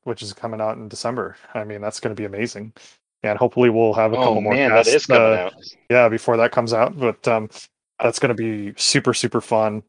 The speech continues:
Speaker 1: I'm super stoked and looking forward to that.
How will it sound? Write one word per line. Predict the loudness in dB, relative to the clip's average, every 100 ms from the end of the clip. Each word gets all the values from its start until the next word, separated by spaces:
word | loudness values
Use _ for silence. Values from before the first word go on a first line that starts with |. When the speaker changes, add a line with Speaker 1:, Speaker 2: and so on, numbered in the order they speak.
| -4
Speaker 1:
I'm | -2 -2 -8 -8
super | -4 -2 0 0 0 -2 -2
stoked | -2 2 2 2
and | -6 -4
looking | -6 -4
forward |
to |
that. | -6